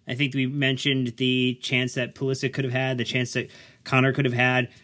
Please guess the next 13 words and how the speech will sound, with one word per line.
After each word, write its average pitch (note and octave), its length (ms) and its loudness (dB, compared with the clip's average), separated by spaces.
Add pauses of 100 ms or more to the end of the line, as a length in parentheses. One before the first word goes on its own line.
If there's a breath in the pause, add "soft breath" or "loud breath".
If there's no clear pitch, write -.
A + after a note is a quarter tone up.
(100)
Mason C3 520 2
had C#3 160 -4
an C3 80 0
opportunity C3 600 0
in C3 140 0
there. C3 360 2
Ha-, A2+ 200 -8
uh, A2+ 140 -4
Havertz C#3+ 340 0
had C#3 120 2
an C3+ 100 0
early C3+ 260 0
opportunity. C3 800 0